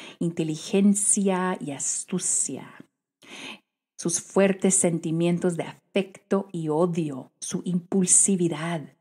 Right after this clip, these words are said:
sus fuertes deseos sensuales, su mal humor, su cinismo, su humor negro y su sensibilidad morbosa.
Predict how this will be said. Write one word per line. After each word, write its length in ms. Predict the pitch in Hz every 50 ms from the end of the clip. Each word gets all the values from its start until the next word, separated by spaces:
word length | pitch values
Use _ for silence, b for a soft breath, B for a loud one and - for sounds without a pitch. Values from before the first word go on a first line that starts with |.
| _ b b b _ -
sus 220 | - - 180 -
fuertes 340 | - 196 196 196 - 226 202
deseos 480 | 180 180 165 - - - 170 185 190 190
sensuales, 1000 | - - - 147 139 139 - - - - - 170 160 165 170 175 165 147 160 -
su 200 | - - - 185
mal 300 | 165 160 160 160 165 180
humor, 480 | 190 180 165 156 156 160 160 180 175 170
su 140 | - - 170
cinismo, 540 | - - 175 156 156 165 180 180 - 175 170
su 160 | - - 147
humor 440 | 143 147 147 160 160 170 170 170 170
negro 720 | 170 170 170 170 185 196 180 165 151 143 135 135 - _ _ B B B B B B B B _ _ _ _ _
y 80 | 170 165
su 200 | - - 180 165
sensibilidad 1200 | - - 175 165 170 - - 214 208 185 190 185 202 202 190 151 131 131 127 139 170 - - _ _ _ _ _ _
morbosa. 840 | - 165 165 165 160 147 160 156 165 185 220 - - - 233 175 -